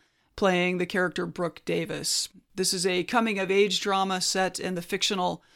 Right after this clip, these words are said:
Tree Hill, North Carolina community. This also starred Chad Michael Murray, and this would become a bit of a problem for young Sophia.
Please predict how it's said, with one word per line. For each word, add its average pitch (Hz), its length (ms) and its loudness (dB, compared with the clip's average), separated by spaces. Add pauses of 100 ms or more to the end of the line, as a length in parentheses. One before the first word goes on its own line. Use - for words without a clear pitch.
(140)
Tree 240 360 2
Hill, 208 400 2
North 214 340 0
Carolina 196 680 4
community. 180 580 -2 (600)
This 226 160 2
also 254 300 6
starred 233 440 6
Chad 247 400 6
Michael 220 380 4
Murray, 180 760 -2
and 175 280 -4
this 208 440 -2
would 220 180 0
become 240 400 0
a 220 100 2
bit 214 220 2
of 208 140 0
a 208 80 4
problem 202 640 2 (380)
for - 220 -2
young 175 260 4
Sophia. 226 720 6